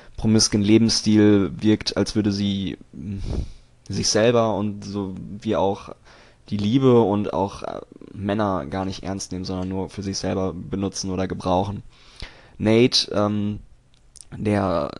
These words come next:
zwar sehr nett zu Erika ist, gesteht allerdings auch,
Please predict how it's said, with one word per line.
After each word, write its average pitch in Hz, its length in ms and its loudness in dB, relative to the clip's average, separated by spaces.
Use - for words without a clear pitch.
zwar 101 240 -2
sehr 101 180 0
nett 104 240 -2
zu - 120 -4
Erika 117 400 -2
ist, 107 320 -4
gesteht 107 420 -2
allerdings 107 400 -4
auch, - 380 -6